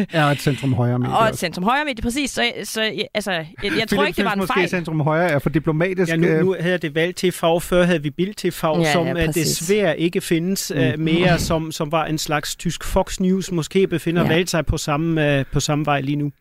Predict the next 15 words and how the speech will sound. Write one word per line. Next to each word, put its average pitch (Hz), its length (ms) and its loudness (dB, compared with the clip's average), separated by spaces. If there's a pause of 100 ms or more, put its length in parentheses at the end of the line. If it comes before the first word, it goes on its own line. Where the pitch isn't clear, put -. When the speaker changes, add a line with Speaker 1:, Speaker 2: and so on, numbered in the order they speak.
(220)
Speaker 1:
Tror 147 80 2
du, 143 100 4
den 151 100 0
eneste 160 360 2
akademiker 135 540 0
nogensinde, 131 520 2
der 139 100 2
har 123 100 4
sagt, 127 300 0
at 120 100 2
han 120 140 4
savner, 131 340 4 (440)
øh, 120 140 -2
Bild, 131 180 2 (160)
øh, 180 120 0